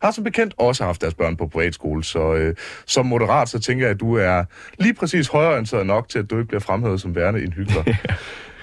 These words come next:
Speaker 1: Altså, går du så, hvor går du i gymnasiet hen?
Speaker 2: Jeg går i, jeg gik i gymnasiet på noget, der hed, det er lidt specielt, noget, der hed Hovedstadens Kristne Gymnasium.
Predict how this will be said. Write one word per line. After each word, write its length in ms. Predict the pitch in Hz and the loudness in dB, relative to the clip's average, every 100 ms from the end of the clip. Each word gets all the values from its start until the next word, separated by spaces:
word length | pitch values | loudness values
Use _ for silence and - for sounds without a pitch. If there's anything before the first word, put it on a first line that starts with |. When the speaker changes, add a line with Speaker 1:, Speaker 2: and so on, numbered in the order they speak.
| - - - _ - | -20 -20 -20 _ -2
Speaker 1:
Altså, 420 | 131 127 123 104 - _ _ | 0 2 2 0 -4 _ _
går 140 | - 165 | 2 2
du 80 | 165 | 4
så, 240 | 202 185 | 4 4
hvor 180 | - 180 | 2 0
går 140 | 180 | 2
du 60 | 139 | 0
i 40 | |
gymnasiet 540 | 120 110 147 185 - 98 | 0 0 2 0 -2 -2
hen? 220 | 117 127 - - | -2 -4 -8 -2
Speaker 2:
Jeg 120 | 120 | 2
går 100 | 156 | 4
i, 160 | 151 113 | 4 4
jeg 100 | 143 | 2
gik 160 | 151 | 2
i 80 | 135 | 0
gymnasiet 380 | 120 131 131 120 | 2 2 2 0
på 80 | 120 | 2
noget, 160 | 113 | 2
der 80 | 113 | 4
hed, 340 | 113 104 98 87 | 2 4 2 2
det 80 | 120 | 2
er 40 | |
lidt 120 | 135 | 2
specielt, 360 | - 113 131 110 | 0 0 0 2
noget, 140 | 117 | 2
der 60 | 120 | 4
hed 80 | 110 | 4
Hovedstadens 540 | 123 139 - 113 98 | 4 2 2 0 0
Kristne 360 | - - 160 160 | 0 -2 0 0
Gymnasium. 500 | 101 90 76 69 | 0 0 0 -4